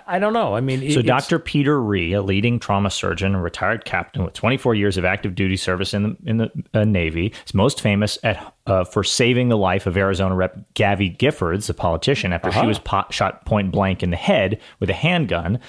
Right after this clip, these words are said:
Speaker 2: uh, fired by a mass shooter who, of course, got a gun 'cause this is America, and then, of course, shot an innocent person because this is America. He describes a handgun wound is like stabbing somebody with a bullet. The bullet goes in like a nail, but an A R fifteen is designed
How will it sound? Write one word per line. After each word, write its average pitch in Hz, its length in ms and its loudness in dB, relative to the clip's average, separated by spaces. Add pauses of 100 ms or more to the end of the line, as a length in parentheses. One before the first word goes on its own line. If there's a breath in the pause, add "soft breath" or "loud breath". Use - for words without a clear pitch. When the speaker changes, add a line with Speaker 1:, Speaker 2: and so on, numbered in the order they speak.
(120 loud breath)
Speaker 2:
uh, 95 140 4
fired 87 320 0
by 87 140 2
a 90 100 0
mass 90 240 0
shooter 90 300 -2
who, 87 220 -2 (160 loud breath)
of 107 140 -2
course, 95 240 0
got 92 160 0
a 101 40 0
gun 92 220 0
'cause 82 160 -4
this 156 180 -8
is - 80 -6
America, 104 460 0
and 98 120 -2
then, 95 100 0
of 107 120 -2
course, 92 320 -2
shot 90 240 0
an 95 60 -2
innocent 107 280 0
person 87 260 -2
because 90 220 -4
this 85 160 -2
is 110 100 0
America. 131 480 0 (400 loud breath)
He 247 300 2
describes 104 680 -2 (220 loud breath)
a 113 80 -2
handgun 262 640 0
wound 180 240 0
is 147 120 -2
like 127 220 0
stabbing 160 640 -2
somebody 135 320 0
with 107 160 0
a 98 40 0
bullet. 104 420 0
The - 140 -2
bullet 143 260 2
goes 120 200 2
in 117 200 2
like 98 220 0
a 92 60 0
nail, 95 460 0 (160 loud breath)
but 107 100 0
an 104 80 2
A 107 80 2
R 101 120 2
fifteen 147 580 -2
is 117 160 -2
designed 95 720 0